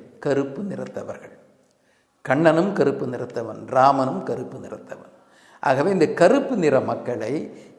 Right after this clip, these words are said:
இவர்கள் இந்த ஆரிய கட்டமைப்பில் கொண்டு வருகின்ற பொழுது, பிராமணர்கள் அவர்களுக்கு புதிய தொன்மங்களை கற்பித்து புதிய சத்திரியர்களாக மாற்றிக்கொள்கின்றார்கள். அதற்கு பிரதி உபகாரமாக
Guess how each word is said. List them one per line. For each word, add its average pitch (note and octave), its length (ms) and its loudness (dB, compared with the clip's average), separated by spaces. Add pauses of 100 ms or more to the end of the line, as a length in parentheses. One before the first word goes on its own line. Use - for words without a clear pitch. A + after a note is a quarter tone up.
இவர்கள் F#3 520 6 (460)
இந்த D3 260 2 (280)
ஆரிய G#3 420 6 (180)
கட்டமைப்பில் F3 760 2
கொண்டு F3 280 0
வருகின்ற A#2 440 -2
பொழுது, A2+ 400 -6 (540)
பிராமணர்கள் D3 720 4 (320)
அவர்களுக்கு D3+ 640 6
புதிய F3 440 0
தொன்மங்களை C3+ 640 -2
கற்பித்து E3+ 580 0
புதிய E3 360 0
சத்திரியர்களாக C3+ 720 -2
மாற்றிக்கொள்கின்றார்கள். A#2 1040 -4 (560)
அதற்கு C3+ 360 6
பிரதி F3+ 340 0
உபகாரமாக A#2 840 2